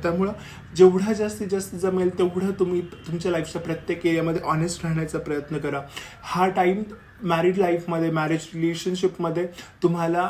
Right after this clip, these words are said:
स्टेबिलिटी आणि ग्रोथ आणण्यासाठी खूप एफर्ट्स घ्यावे लागणार आहेत असं सांगताना दिसतो.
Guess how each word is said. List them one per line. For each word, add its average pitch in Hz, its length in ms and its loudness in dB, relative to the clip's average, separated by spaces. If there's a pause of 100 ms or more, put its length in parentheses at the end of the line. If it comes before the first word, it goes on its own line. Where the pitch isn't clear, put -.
(160)
स्टेबिलिटी 180 580 2
आणि 190 340 -2 (240)
ग्रोथ 170 360 2
आणण्यासाठी 165 640 -2 (100)
खूप 185 300 6 (600)
एफर्ट्स 180 460 0
घ्यावे 180 240 2
लागणार 160 240 0
आहेत 165 160 -2
असं 160 220 -6
सांगताना 156 460 -2
दिसतो. 156 420 -4